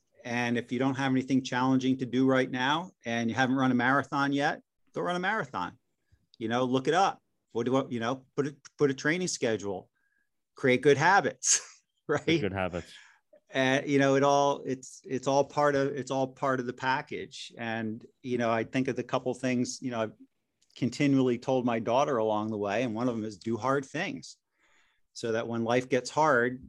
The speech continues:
Speaker 1: you can say, "Pff, I could do that standing on my head. No big deal," right? Just,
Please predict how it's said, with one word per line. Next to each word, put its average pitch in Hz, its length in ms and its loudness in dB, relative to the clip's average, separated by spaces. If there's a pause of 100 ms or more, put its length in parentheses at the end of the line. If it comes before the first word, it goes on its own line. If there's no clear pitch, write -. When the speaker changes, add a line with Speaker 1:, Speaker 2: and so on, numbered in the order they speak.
Speaker 1:
you 127 140 -6
can 123 80 -2
say, 127 220 -2
"Pff, - 320 -8
I - 80 -6
could 120 120 -8
do 117 120 -4
that 123 180 -2
standing 127 340 -4
on 127 100 -6
my 127 140 -4
head. 120 300 -8
No 107 160 -4
big 113 220 -6
deal," - 260 -10 (240)
right? 127 240 -2 (500)
Just, - 240 -6